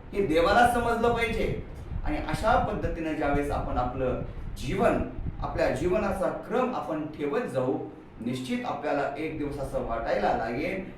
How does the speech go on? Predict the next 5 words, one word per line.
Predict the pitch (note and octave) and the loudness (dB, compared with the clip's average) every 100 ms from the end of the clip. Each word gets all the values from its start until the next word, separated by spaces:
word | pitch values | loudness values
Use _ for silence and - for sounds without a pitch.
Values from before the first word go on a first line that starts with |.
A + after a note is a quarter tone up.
| - | -10
की | B2 | -6
नाही, | A2+ C3 D3+ - - - - | -2 -2 -2 -4 -6 -12 -8
माझ्या | A2+ C3 B2+ | -6 -2 -2
जीवनामध्ये | A2+ B2+ D3 F#3+ G3+ D3+ D3 | -2 -2 0 0 -2 -2 -4
कुठेतरी | C#3+ C#3+ D3 C3+ D3+ G3+ G#3+ | -4 -4 -2 -2 -2 -2 -4